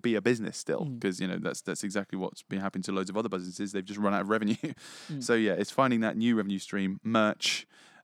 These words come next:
Speaker 1: um, you know, maybe writing songs for people or using these sort of, like, fun covers that you do and putting them as ads and things, and so that people will start to,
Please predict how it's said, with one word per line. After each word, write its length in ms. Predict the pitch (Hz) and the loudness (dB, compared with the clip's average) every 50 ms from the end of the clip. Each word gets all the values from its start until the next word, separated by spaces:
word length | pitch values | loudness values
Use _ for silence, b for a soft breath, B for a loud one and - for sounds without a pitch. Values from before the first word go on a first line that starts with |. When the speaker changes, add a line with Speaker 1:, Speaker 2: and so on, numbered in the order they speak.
| - | -8
Speaker 1:
um, 440 | - 98 98 95 92 90 90 90 90 - | -4 -2 0 0 0 -2 -2 -4 -6 -4
you 80 | - 107 | -2 0
know, 180 | 101 87 82 82 - | 0 0 0 0 0
maybe 320 | 104 107 104 104 98 95 - b b b b b b | 0 0 0 0 -2 -4 -4 b b b b b b
writing 400 | 104 101 104 107 107 80 104 104 | 0 2 2 4 4 2 0 -2
songs 400 | 95 - - 107 104 101 101 95 | -2 -2 -2 -2 -2 -2 -4 -6
for 240 | - - - 104 98 | -6 -4 -2 -2 -2
people 420 | - - 104 101 - - 98 95 90 | 0 -2 -4 -2 0 0 0 2 2
or 180 | - 98 95 | 2 0 -2
using 640 | 92 92 101 101 101 98 98 101 92 92 90 90 - b b b b b b b - | 0 0 0 0 0 0 0 -2 -4 -2 -4 -6 -8 b b b b b b b -12
these 340 | 90 104 104 95 92 87 | -4 -2 0 0 0 -2
sort 180 | - - 98 90 | -2 -2 -2 -2
of, 180 | 92 85 - - | -2 -4 -4 -2
like, 240 | 92 87 - - | -2 -2 -2 -4
fun 360 | - - - 117 101 98 95 95 | -10 -6 0 0 0 0 0 -4
covers 360 | - - 107 101 92 95 90 | -4 -4 -4 -2 -2 -4 -6
that 100 | - 67 | -4 -4
you 100 | - 95 | -6 -4
do 380 | 90 - 95 90 87 87 87 85 b b b b b - | -2 0 0 0 2 0 -2 -4 b b b b b -12
and 160 | - 92 90 | -10 -10 -6
putting 180 | - - 76 92 | -4 -4 -4 -4
them 120 | 92 87 | -4 -6
as 100 | 85 85 - | -6 -4 -2
ads 360 | - 110 107 104 101 95 98 | 0 2 2 2 0 -2 -4
and 160 | 101 95 92 | -6 -6 -4
things, 420 | - 104 101 95 95 95 92 - B B B B B B | -2 -2 -2 0 -2 -2 -4 -6 B B B B B B
and 140 | - 95 - | -8 -6 -4
so 200 | - 98 92 90 | -2 -2 -2 -2
that 160 | 90 - - | -2 -6 -4
people 320 | - 98 92 - 92 90 85 | -6 -6 -4 -2 -4 -4 -4
will 80 | 82 | -6
start 300 | 85 - - 90 90 - - | -8 -4 -4 -4 -4 -4 -4
to, 180 | - 87 82 | -4 -4 -4